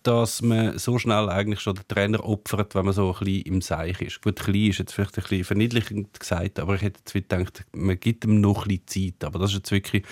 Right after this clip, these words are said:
einmal kurz angeschossen und nachher gerade abgeschossen. Nach zwei schlechten, nein, nach ein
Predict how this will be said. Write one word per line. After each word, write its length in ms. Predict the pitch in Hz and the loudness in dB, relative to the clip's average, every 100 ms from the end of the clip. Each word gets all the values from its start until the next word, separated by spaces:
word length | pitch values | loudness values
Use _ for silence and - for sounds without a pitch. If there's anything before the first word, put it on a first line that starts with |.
| - - - | -14 -14 -2
einmal 300 | 98 113 113 | 2 4 6
kurz 320 | 120 113 110 | 4 2 4
angeschossen 520 | 101 107 - 104 - | 2 2 2 0 2
und 40 | 95 | 0
nachher 180 | 92 92 | 2 0
gerade 200 | 92 85 | -2 -2
abgeschossen. 640 | - - 92 - - 71 - - - 87 | -6 -4 -4 -4 -8 -8 -10 -20 -12 -2
Nach 260 | 92 95 - _ | 0 0 -4 _
zwei 260 | - 95 92 | -4 0 0
schlechten, 560 | 92 90 - 90 87 - - | 0 -4 -2 -4 -4 -6 -8
nein, 220 | 92 98 | -2 -2
nach 140 | 92 | -2
ein 100 | - | -6